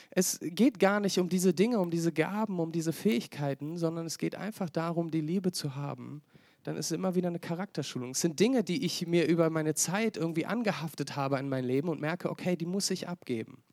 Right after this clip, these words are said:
In Vers acht sagt Paulus, alles wird vergehen, aber die Liebe ist für die Ewigkeit geschaffen. Und das ist einer der, finde ich, zentralsten Momente, die Paulus hier anspricht und sagt, hey, alles wird vergehen.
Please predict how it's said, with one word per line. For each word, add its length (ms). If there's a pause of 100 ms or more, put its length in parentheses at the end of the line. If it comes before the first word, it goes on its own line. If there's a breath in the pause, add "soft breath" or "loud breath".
(1160 loud breath)
In 120
Vers 340
acht 280
sagt 240
Paulus, 420
alles 400
wird 160
vergehen, 580 (340 loud breath)
aber 200
die 140
Liebe 340
ist 340
für 120
die 180
Ewigkeit 600
geschaffen. 520 (1600 loud breath)
Und 180
das 180
ist 120
einer 420
der, 300 (140)
finde 300
ich, 220
zentralsten 640
Momente, 420
die 100
Paulus 360
hier 140
anspricht 460
und 80
sagt, 280
hey, 220
alles 360
wird 140
vergehen. 560